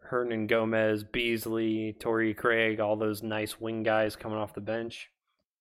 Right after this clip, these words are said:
Uh, big question here again is, will this team kind of get the credit it deserves for, like, an M V P candidate in Jokic?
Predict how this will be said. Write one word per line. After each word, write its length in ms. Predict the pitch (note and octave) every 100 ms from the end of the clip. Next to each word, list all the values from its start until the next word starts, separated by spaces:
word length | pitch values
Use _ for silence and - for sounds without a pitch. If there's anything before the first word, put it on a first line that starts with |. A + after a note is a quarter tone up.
| _ _ _ _ _ _ _ _ A2+
Uh, 440 | G#2+ G#2+ G2+ G2+ - _ _ _
big 300 | D#3+ D#3+ D3+
question 480 | - D3 - C#3+ C3
here 220 | C#3 C3+
again 600 | A#2+ A2 G#2+ A2 A2 A2 -
is, 520 | G#2+ G2+ G2 G2+ -
will 160 | A#2
this 220 | D3+ D#3 -
team 380 | D3 C#3+ C#3
kind 260 | B2 B2+ B2+
of 160 | A#2 A2+
get 260 | A#2 -
the 420 | A#2 A2+ G#2+ G#2 - _ _ _ _ _
credit 300 | C#3+ D3+ D3
it 160 | B2 -
deserves 600 | A2+ A2+ A2 G2+ G2 F#2+
for, 560 | - A2 G2+ G2+ G2 G2+ _ _ _ _ _ _ _ _ _ G#2
like, 140 | G#2
an 80 | A2
M 220 | A#2+ C#3
V 160 | C#3 C#3
P 480 | C#3 C#3+ C3+ C3 B2
candidate 500 | - B2+ B2+ B2 A#2
in 60 | A2
Jokic? 640 | A2 G#2 - G#2+ - -